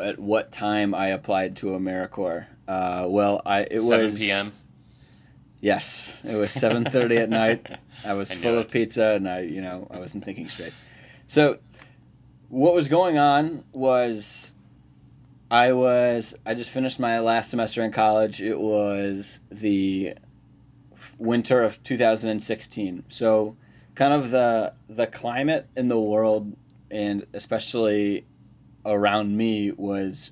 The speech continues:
Speaker 1: really divided. There's a lot of bad things going on.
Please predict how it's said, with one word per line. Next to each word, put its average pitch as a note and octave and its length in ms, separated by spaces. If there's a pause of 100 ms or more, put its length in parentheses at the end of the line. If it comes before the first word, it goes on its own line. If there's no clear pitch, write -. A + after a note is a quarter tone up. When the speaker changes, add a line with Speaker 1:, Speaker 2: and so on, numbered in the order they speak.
Speaker 1:
really G#2+ 1000 (1000)
divided. F#2+ 640
There's F2+ 160
a G2 60
lot G#2 160
of G2+ 80
bad G2 320
things G2 260
going F2+ 300
on. F2 280